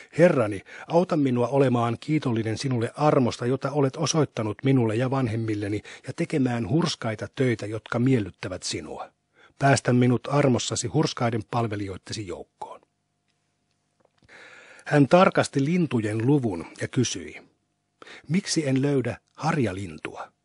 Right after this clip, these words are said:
Onko se jäänyt pois? Minä surmaan sen tai rankaisen sitä ankarasti, ellei se tuo minulle selkeää selitystä poissaolostaan." Harjalintu ei viipynyt kauan.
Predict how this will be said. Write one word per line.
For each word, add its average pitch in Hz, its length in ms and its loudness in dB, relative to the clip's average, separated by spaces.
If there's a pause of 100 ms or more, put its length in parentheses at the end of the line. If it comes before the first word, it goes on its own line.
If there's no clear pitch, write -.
(120)
Onko 139 220 0
se 131 120 0
jäänyt 120 360 0
pois? - 400 -10 (600)
Minä 147 200 6
surmaan 160 540 4
sen 131 220 -2
tai 131 280 -6
rankaisen 127 640 0
sitä 135 260 -4
ankarasti, 139 720 -4 (360)
ellei 139 360 6
se 147 120 0
tuo 175 280 4
minulle 123 380 4
selkeää 151 640 -4
selitystä 123 520 0
poissaolostaan." - 880 -8 (1400)
Harjalintu 139 640 4
ei 139 140 6
viipynyt 113 380 -2
kauan. - 460 -10